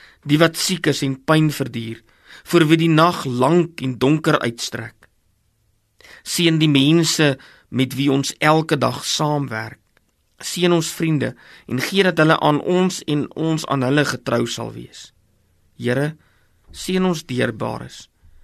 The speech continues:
en laat daar nooit verwydering tussen ons kom nie. Seën ons huisgesin en laat dit ook van hierdie huis waar wees, dat waar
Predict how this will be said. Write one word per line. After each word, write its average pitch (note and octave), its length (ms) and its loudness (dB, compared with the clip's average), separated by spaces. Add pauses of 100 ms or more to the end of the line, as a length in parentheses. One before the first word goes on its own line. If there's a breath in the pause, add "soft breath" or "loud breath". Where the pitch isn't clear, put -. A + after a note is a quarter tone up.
(260 loud breath)
en D3 140 0
laat D3+ 160 6
daar D#3+ 180 4
nooit D#3 420 4
verwydering C3 680 0
tussen A#2+ 240 -8
ons A#2 200 -10
kom A2+ 240 -12
nie. A#2 160 -18 (960)
Seën D#3+ 340 0
ons D3+ 200 0
huisgesin B2+ 720 -2 (520 loud breath)
en C#3+ 160 0
laat C#3+ 220 4
dit F#3 260 2
ook D#3+ 240 2
van C3 200 -2
hierdie C#3+ 360 0
huis B2 360 -2
waar B2+ 340 0
wees, G2+ 340 -16 (480 soft breath)
dat - 140 -12
waar B2 200 2